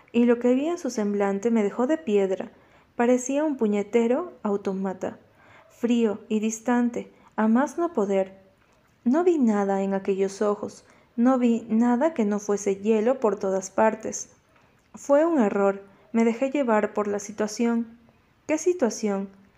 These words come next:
Temí su respuesta más que nada en el mundo. "Sabes perfectamente el efecto que generas en los hombres.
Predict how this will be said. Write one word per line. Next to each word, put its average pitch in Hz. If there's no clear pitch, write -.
Temí 247
su 311
respuesta 214
más 220
que 202
nada 214
en 285
el 208
mundo. 196
"Sabes 339
perfectamente 208
el 196
efecto 208
que 220
generas 202
en 196
los 196
hombres. 208